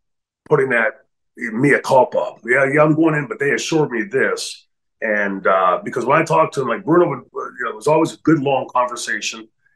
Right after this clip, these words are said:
and Bruno would ask questions, and typically, if, if I would have thought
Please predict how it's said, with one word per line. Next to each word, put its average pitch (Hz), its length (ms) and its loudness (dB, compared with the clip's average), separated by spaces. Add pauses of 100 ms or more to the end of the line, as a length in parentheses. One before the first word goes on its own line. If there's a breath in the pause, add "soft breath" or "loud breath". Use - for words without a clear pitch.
and 110 340 2
Bruno 131 220 2
would 113 100 0
ask 117 300 0
questions, 117 480 -4
and 104 300 -6
typically, 131 460 0
if, - 220 -6
if - 240 -6
I 110 80 2
would 113 120 2
have - 160 -4
thought 143 320 4